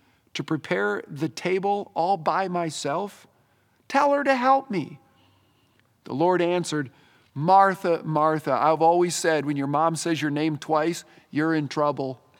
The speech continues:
Okay? <laughs> I mean, you know, "Martha, Martha, you are worried and distracted by many things. One thing is necessary."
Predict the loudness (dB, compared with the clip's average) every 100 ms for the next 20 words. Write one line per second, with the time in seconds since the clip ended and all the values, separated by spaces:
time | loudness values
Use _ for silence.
0 | _ -2 4 4 6 2 -2 -10 0 2
1 | 4 2 0 -6 -18 -4 0 2 2 0
2 | -4 -10 0 6 6 6 2 -2 2 2
3 | 0 -2 -8 -12 -16 _ _ _ _ _
4 | _ 0 2 2 0 -2 0 4 4 2
5 | 0 -4 -6 -6 -4 -4 -6 -8 -6 -4
6 | -2 -4 -6 -6 -6 -6 -4 -2 -2 -2
7 | -4 -8 -8 -6 -4 -6 -10 -18 -18 -20
8 | -20 _ _ _ _ _ _ _ _ _
9 | -18 -10 0 2 2 -2 -4 -2 -4 -8
10 | -16 _ _ _ _ _ _ _ _ -6
11 | -4 -4 -4 -6 -10 -10 -12 -14 -18